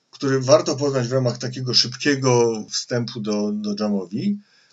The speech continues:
to jest test korelacji. W naszym przypadku możemy na przykład sprawdzić, czy długość płatka i szerokość płatka są ze sobą skorelowane, czyli czy to jest, e,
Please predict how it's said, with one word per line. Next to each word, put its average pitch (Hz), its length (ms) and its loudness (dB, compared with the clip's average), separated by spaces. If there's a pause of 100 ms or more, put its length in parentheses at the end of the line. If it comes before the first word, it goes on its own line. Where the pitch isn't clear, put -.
(120)
to 147 100 4
jest 139 300 4
test - 400 0
korelacji. 127 840 2 (500)
W - 60 -20
naszym 180 280 2
przypadku 127 480 -2
możemy 131 280 0
na 120 100 -2
przykład 110 260 -6
sprawdzić, 120 560 -8
czy 123 140 -2
długość 160 840 -2 (280)
płatka 139 520 0
i 127 80 0
szerokość 127 420 0
płatka 120 600 -2 (360)
są 135 240 2
ze 127 120 2
sobą 123 220 -2
skorelowane, 104 680 -2
czyli 117 300 -8
czy 131 240 -2 (300)
to 143 120 2
jest, 131 160 0
e, - 60 -14